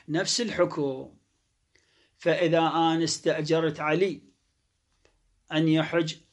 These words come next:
عني حج التمتع وأنا عاجز عن المباشرة، أو عن والدي العاجز أو المتوفى. فراح علي من وقت حتى يلحق،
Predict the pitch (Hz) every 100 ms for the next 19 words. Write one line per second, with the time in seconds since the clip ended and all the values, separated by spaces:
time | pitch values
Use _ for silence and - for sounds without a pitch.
0 | _ 151 160 160 151 160 160 156 160 165
1 | 160 165 160 156 208 185 - _ _ _
2 | _ _ 151 156 160 151 220 208 185 147
3 | 139 123 120 117 107 143 - - _ _
4 | - 151 147 175 180 202 185 147 135 123
5 | 113 - _ _ _ _ _ _ 139 135
6 | 131 160 185 220 233 226 175 156 143 139
7 | 135 - 120 110 - _ _ _ _ _
8 | - - - - 156 175 208 165 190 190
9 | 190 202 202 175 160 151 160 170 - 147
10 | 143 151 147 123 127 143 190